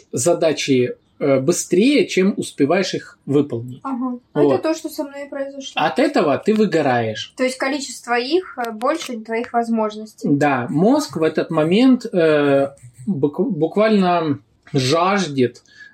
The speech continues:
Speaker 1: закрыть процессы и хватается за всё подряд. Почему мы в этот момент, э, испытываем чувство, что с од-, а, с одной мысли на другую?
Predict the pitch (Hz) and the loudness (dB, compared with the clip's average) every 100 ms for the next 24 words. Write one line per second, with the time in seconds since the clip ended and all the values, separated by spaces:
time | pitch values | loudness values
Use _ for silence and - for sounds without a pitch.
0 | - 127 165 - 175 196 208 196 - 151 | -4 0 0 0 2 4 4 0 -4 -2
1 | 139 - 196 247 - 180 - 156 147 190 | -2 0 0 2 0 0 0 -2 0 2
2 | 220 165 147 139 160 175 - - 196 196 | 0 2 2 4 0 -2 -8 0 0 2
3 | 180 156 143 117 - - - - 147 - | 0 0 0 0 -6 -18 -20 -6 -2 4
4 | 220 208 165 160 151 139 139 143 156 143 | 6 6 6 4 4 4 2 0 -2 -2
5 | 143 151 208 214 196 165 143 139 135 131 | 0 2 4 4 2 2 4 4 4 4
6 | 131 - 151 - 160 156 143 139 233 247 | 4 0 -6 -2 0 4 2 4 2 2
7 | - 135 - 143 139 131 - _ - 147 | 0 0 2 2 2 0 -10 _ -2 0
8 | 175 - - - 175 202 233 202 180 175 | 0 -4 -6 -2 2 4 6 4 4 0
9 | 156 147 165 165 147 123 117 | 2 2 2 2 4 2 2